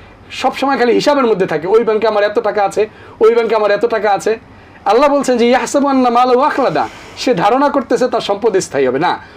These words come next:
সম্পদ এইটাকে মানুষের কল্যাণে কাজে লাগাতে হবে, তার মানে বিনিয়োগ করতে হবে। ব্যবসা বাণিজ্যে এটা যখন একজনের কাছ থেকে আরেকজনের কাছে যাবে, আরেকজনের কাছে যাবে, তাহলে এই সম্পদটা মানুষের কল্যাণে আসবে। আর যদি আমি সম্পদটাকে শুধু জমা করে রাখি আর হিসাব করি,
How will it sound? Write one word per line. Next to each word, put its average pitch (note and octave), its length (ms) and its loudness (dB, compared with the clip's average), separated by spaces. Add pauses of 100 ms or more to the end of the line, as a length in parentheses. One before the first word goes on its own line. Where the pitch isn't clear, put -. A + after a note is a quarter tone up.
(200)
সম্পদ C4+ 760 0
এইটাকে A3+ 460 0
মানুষের A3+ 540 0
কল্যাণে G#3+ 380 0
কাজে G#3+ 220 0
লাগাতে D3 260 -2
হবে, E3 100 -4
তার A3 120 -2
মানে A#3 140 2
বিনিয়োগ C4+ 440 2
করতে - 280 -6
হবে। D#3+ 240 -8 (500)
ব্যবসা A#3+ 380 0
বাণিজ্যে C4 460 0
এটা A#3+ 160 0
যখন B3+ 380 0 (300)
একজনের A#3 460 0
কাছ A#3 180 -2
থেকে A#3 180 2
আরেকজনের A3 380 2
কাছে A3 200 -2
যাবে, A3 220 0
আরেকজনের A3 360 0
কাছে A3 200 -4
যাবে, A#3 200 0
তাহলে A3 320 0
এই G#3 60 0
সম্পদটা G#3 440 -4
মানুষের A3 340 0
কল্যাণে E3+ 400 -2
আসবে। E2+ 280 -8 (320)
আর E3 180 0
যদি A#3+ 220 0
আমি A#3+ 160 0
সম্পদটাকে A#3+ 520 -4
শুধু A#3 200 -2
জমা A3+ 280 0
করে A#3+ 180 0
রাখি A#3+ 200 -2
আর G3+ 60 0
হিসাব A#3 300 -2
করি, A#2 240 -2